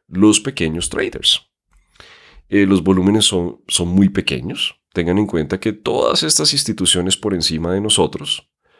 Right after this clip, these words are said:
los no comerciales, los comerciales y los, eh, market makers, eh, proveedores de liquidez o, o dealers, ellos son los que hacen mover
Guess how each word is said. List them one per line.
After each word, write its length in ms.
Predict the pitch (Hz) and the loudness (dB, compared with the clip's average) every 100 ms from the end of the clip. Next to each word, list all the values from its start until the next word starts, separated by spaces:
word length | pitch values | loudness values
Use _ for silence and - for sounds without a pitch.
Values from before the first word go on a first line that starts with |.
| _ | _
los 220 | 76 78 | -6 -4
no 160 | 82 76 | -4 -4
comerciales, 960 | 80 78 - 110 104 98 98 98 - | -4 -2 2 4 4 2 2 2 2
los 160 | 73 78 | 0 -6
comerciales 1120 | - 71 65 - 107 104 95 95 90 92 - _ - - _ | -4 -6 -2 0 4 4 2 0 -6 -6 -6 _ -20 -20 _
y 160 | 82 80 | 0 2
los, 460 | 78 73 71 - - | 2 2 2 0 0
eh, 140 | 76 | -2
market 340 | 82 87 90 | 0 0 2
makers, 680 | 90 90 - 85 85 82 - 71 | 2 2 2 2 4 2 0 -2
eh, 380 | 76 73 71 71 | -2 -2 -2 -2
proveedores 340 | 80 78 78 | 0 2 2
de 80 | 80 | 0
liquidez 800 | 78 - 78 82 82 80 - - _ _ _ _ | -2 -2 0 2 4 2 0 -2 _ _ _ _
o, 340 | - 78 76 - | -4 -2 -2 -4
o 160 | 78 | -2
dealers, 640 | 82 113 90 87 - - _ _ _ _ _ | 4 4 4 0 0 -2 _ _ _ _ _
ellos 320 | 92 90 98 | 0 2 2
son 140 | 95 90 | 2 0
los 140 | 87 | -2
que 140 | - | -2
hacen 300 | 67 78 92 | -2 0 0
mover 500 | 90 73 67 78 82 | -2 -2 0 0 -2